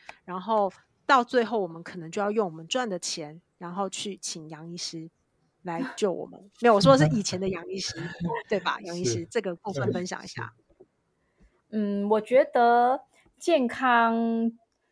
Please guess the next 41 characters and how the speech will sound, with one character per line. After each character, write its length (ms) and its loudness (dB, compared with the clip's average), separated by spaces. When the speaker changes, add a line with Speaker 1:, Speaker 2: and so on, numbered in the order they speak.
Speaker 3:
是 440 0
非 340 6
常 420 -4
难 300 -2
去 880 -4
让 300 4
一 80 -10
个 200 0
人， 580 -4
嗯， 560 -10
意 220 4
识 260 0
到 180 6
很 180 -8
重 260 -6
要。 280 -8
因 100 2
为 240 0
即 120 -4
使 140 -2
我 100 2
自 120 -6
己 100 0
是 280 -6
医 180 -8
生， 420 -2
好， 220 2
我 140 2
有 480 6
金 220 0
钱 520 -4
症 200 2
候 180 2
群， 240 -8
就 60 -10
是 100 -2
我 100 -2
会 100 -4
肚 140 -8
子 100 -8
痛， 220 -10